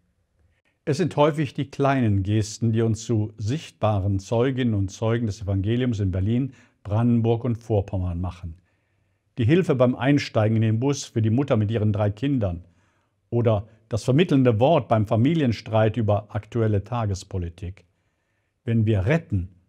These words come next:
und nicht richten, wenn wir uns nicht nur bedienen lassen, sondern selbst dienen,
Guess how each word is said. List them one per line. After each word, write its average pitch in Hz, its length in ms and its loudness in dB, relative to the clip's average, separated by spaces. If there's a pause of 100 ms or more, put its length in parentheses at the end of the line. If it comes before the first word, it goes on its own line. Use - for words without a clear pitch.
(140)
und 95 220 -2
nicht 113 440 -4
richten, 113 520 -6 (520)
wenn 120 120 2
wir 139 60 6
uns 135 120 0
nicht 143 180 0
nur 127 140 4
bedienen 120 540 0
lassen, 143 520 -4 (360)
sondern 101 320 0
selbst 107 560 -4 (200)
dienen, 90 380 -4